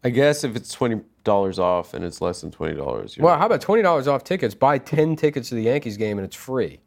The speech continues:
Speaker 2: Get ten free Yankees game tickets. It
Speaker 1: You get ten for two dollars, yes.
Speaker 2: Yeah, right.
Speaker 1: Yeah.
Speaker 2: Go to, go to SeatGeek dot com. That's a much better deal.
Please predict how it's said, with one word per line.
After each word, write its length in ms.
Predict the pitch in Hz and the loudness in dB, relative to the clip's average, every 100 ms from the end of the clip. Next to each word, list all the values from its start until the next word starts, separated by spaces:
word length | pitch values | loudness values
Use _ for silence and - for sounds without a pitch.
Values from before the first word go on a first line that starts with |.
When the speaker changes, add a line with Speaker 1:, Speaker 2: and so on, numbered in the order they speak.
| - _ _ - | -20 _ _ -4
Speaker 2:
Get 280 | 156 170 - | -4 -4 -8
ten 360 | 196 190 214 | -4 -2 -2
free 640 | 202 - 165 151 147 143 120 | -6 -4 -2 0 -2 -4 -4
Yankees 520 | 120 135 143 131 123 | -2 -2 -2 -4 0
game 260 | 120 117 | 0 0
tickets. 460 | 110 117 - 82 - | -2 -4 -4 -10 -10
It 140 | 95 - _ | -12 -12 _
Speaker 1:
You 80 | 123 | 0
get 180 | 135 131 | 0 2
ten 300 | 160 165 170 | 2 2 0
for 120 | 160 | -4
two 200 | 147 147 | 0 2
dollars, 340 | 143 127 85 | 2 2 -2
yes. 220 | 113 107 - | -2 -4 0
Speaker 2:
Yeah, 200 | 175 101 | -2 0
right. 260 | 131 95 - _ _ - | -2 -4 -12 _ _ -10
Speaker 1:
Yeah. 160 | 123 120 - | -8 -8 2
Speaker 2:
Go 140 | 131 | 4
to, 160 | 147 143 | 6 4
go 280 | - 127 127 | 0 2 2
to 20 | |
SeatGeek 420 | - 220 240 233 | 2 0 0 2
dot 240 | 190 180 175 | 4 2 0
com. 220 | 160 147 | -2 2
That's 200 | 156 - | 2 4
a 40 | 127 | 2
much 220 | 151 - | 2 2
better 180 | 107 101 | 0 0
deal. 260 | 101 92 | -4 -4